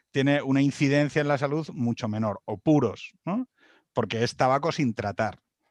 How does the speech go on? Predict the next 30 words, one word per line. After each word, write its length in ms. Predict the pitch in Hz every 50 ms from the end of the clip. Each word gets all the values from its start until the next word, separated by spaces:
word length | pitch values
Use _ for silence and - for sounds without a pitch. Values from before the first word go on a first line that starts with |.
| _ _ -
el 160 | 113 110 107
salseo 760 | - 92 90 110 110 - - - - 165 160 135 113 101 95
que 100 | - 104
le 100 | 98 98
llaman. 280 | 95 98 95 90 - - _ _ _ _ _ _ _ _ _ _ _ - - - _ -
Bueno, 200 | 151 156 156 139
pues 280 | 143 135 123 - - _ _ _ _ _ _ _ _ _ _ _ _ _
lo 240 | 135 131 131 135 123
que 100 | 135 135
estás 300 | - - 180 180 175 226
explicando 840 | - - - 220 202 185 233 240 233 196 139 117 104 101 - - -
de 320 | 113 107 110 120 123 135
ese 140 | 135 - 202
algoritmo 540 | 185 185 175 190 190 208 214 196 214 202 196
es 240 | 208 226 - - - _ _ _ _ _ _ _
el 200 | - 143 139 131 -
salseo 880 | - - 135 131 127 120 - - - 226 247 254 180 123 110 104 - -
de 280 | - 107 104 117 113 110
la, 380 | 107 110 107 104 101 104 110 -
de 240 | 123 110 110 110 104
la, 480 | 101 101 98 98 95 95 95 117 - _ _ _ _ _ _ -
de 140 | 113 113 110
la, 260 | 110 110 113 113 - - 131 - - 85
del 260 | 113 123 113 139 139 131
servicio, 560 | - 139 131 147 220 294 240 - - 110 107
vamos 220 | 127 143 175 139
a 60 | 160
decir 240 | 156 151 - 240 208 156
así. 200 | 143 - 262 208
Es, 360 | 131 117 117 117 - -